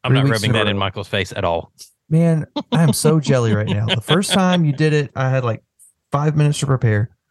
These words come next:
Speaker 2: Uh, last week, I don't remember why I couldn't get out there. And then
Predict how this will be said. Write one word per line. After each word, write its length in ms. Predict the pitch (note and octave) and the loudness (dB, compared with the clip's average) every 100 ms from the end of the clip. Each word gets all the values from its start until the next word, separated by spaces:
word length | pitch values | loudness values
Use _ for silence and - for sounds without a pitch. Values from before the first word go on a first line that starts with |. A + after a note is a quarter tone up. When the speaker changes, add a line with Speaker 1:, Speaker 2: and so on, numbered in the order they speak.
| _ _ _ _ - _ _ _ | _ _ _ _ -20 _ _ _
Speaker 2:
Uh, 160 | A#2 A#2 | 0 2
last 320 | A#2+ D#3 - | 2 0 -2
week, 260 | C#3+ B2+ B2+ | -2 -2 -2
I 40 | |
don't 100 | A#2+ | -2
remember 340 | A#2+ A2+ G#2+ G#2 | 0 0 -2 -4
why 260 | - G#2+ | -4 -2
I 60 | G#2 | -2
couldn't 220 | - G#2+ | -2 -4
get 120 | G2+ G#2 | -2 -2
out 120 | G2+ | -2
there. 180 | A2 - | -4 0
And 140 | C3 | 0
then 320 | C#3 C#3 C3+ | 2 2 0